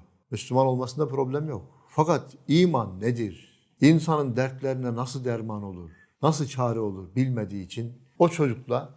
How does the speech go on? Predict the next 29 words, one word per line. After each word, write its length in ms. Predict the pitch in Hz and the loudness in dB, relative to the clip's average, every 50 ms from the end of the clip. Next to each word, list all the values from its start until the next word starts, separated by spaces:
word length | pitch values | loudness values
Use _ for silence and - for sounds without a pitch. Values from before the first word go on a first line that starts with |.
| _ _ _ | _ _ _
kabrin 520 | - - 143 143 139 147 151 156 139 127 | 2 4 4 4 4 2 0 -2 0 0
başında 540 | 135 135 131 - - 123 117 107 101 123 - | 0 0 0 -4 -6 -6 -6 -6 -6 -8 -6
ayakta 500 | 123 131 131 131 131 131 - 135 113 101 | -2 -2 -2 -2 -4 -6 -6 -6 -4 -2
bir 100 | 135 143 | -4 -2
buçuk 280 | 135 120 - - - - | -2 -4 -6 -8 -14 -12
saat 260 | - 110 110 117 - _ _ _ _ _ _ _ - | -8 -8 -8 -8 -10 _ _ _ _ _ _ _ -2
ders 300 | 117 110 104 - - - | -2 -2 -2 -4 -8 -12
yaptık, 320 | 92 82 - _ - - | -14 -14 -14 _ -20 -16
sohbet 360 | - - 95 - _ - 92 85 | -12 -12 -12 -12 _ -12 -10 -10
ettik. 500 | 87 - _ - - - _ _ _ _ _ _ _ _ _ | -12 -16 _ -20 -20 -20 _ _ _ _ _ _ _ _ _
Cenab-ı 320 | - 131 139 143 139 135 | 4 4 4 6 4 2
Hak 120 | 120 127 123 | 0 -2 -4
ona 220 | 123 139 147 135 | -4 -4 -4 -4
o 100 | 127 120 | -4 -4
gün 200 | 117 117 113 101 | -4 -6 -4 -4
dönüş 260 | 110 107 113 107 - | -4 -4 -4 -6 -10
nasip 260 | 113 90 - 107 95 | -12 -14 -12 -12 -12
edecekmiş. 680 | 95 87 85 87 87 - _ 120 127 - - - _ _ _ _ _ | -12 -12 -12 -16 -16 -16 _ -14 -14 -14 -14 -20 _ _ _ _ _
Şimdi 300 | - - 175 170 151 127 | -2 0 2 2 2 2
kendisi 420 | - 135 135 139 139 123 139 135 131 | 0 0 -2 -2 -4 -6 -8 -4 -4
diyor 120 | 160 151 | -4 -2
ki, 180 | 120 104 104 110 | -4 -6 0 0
"Ben 220 | 127 131 135 131 | 0 0 0 -4
mezarlıkta 760 | 120 120 117 107 120 117 117 110 110 107 - - _ - 123 | -6 -6 -6 -4 -6 -6 -6 -6 -6 -8 -10 -8 _ -6 -4
yeniden 540 | 123 120 117 113 107 98 110 110 110 110 95 | -4 -4 -4 -4 -6 -6 -8 -8 -10 -10 -8
dirildim." 540 | 107 101 98 98 90 90 95 98 87 85 82 | -8 -8 -8 -8 -12 -12 -14 -14 -16 -16 -16
diyor. 180 | 123 110 110 - _ _ _ _ _ _ _ _ _ _ | -16 -18 -18 -20 _ _ _ _ _ _ _ _ _ _
Niye? 400 | 123 151 180 190 202 202 208 196 - - _ _ _ | 6 8 8 8 6 4 0 -4 -10 -18 _ _ _
Çünkü 500 | _ - 196 202 190 170 - 139 113 98 | _ -2 0 0 0 0 -2 -2 -4 -4